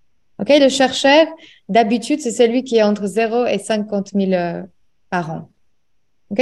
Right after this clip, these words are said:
c'est, il cherche, donc il perd beaucoup de, d'heures à encore chercher et se dire, « Je ne sais pas encore. » D'accord ? Ensuite, on passe à celui qui a, qui est l'apprenti.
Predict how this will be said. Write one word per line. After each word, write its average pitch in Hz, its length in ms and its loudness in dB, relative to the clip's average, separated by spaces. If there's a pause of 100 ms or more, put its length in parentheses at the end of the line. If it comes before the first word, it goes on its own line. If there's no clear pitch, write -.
(120)
c'est, 220 240 0
il 196 140 -2
cherche, 254 480 0
donc 196 180 -2
il 190 100 -6
perd 202 240 2
beaucoup 233 320 0
de, 202 300 0
d'heures 226 380 2 (360)
à 208 220 -6
encore 254 420 2
chercher 220 440 0
et 208 100 -2
se 208 80 -6
dire, « 196 220 -2
Je 190 100 -2
ne 196 100 0
sais 190 180 -6
pas 208 160 -2
encore. » - 340 -6 (960)
D'accord ? 220 420 2
Ensuite, 247 360 2
on 220 140 2
passe 254 380 0
à 214 340 0 (420)
celui 285 360 2
qui 226 240 2
a, 190 460 2 (340)
qui 214 120 2
est 214 40 6
l'apprenti. 208 640 0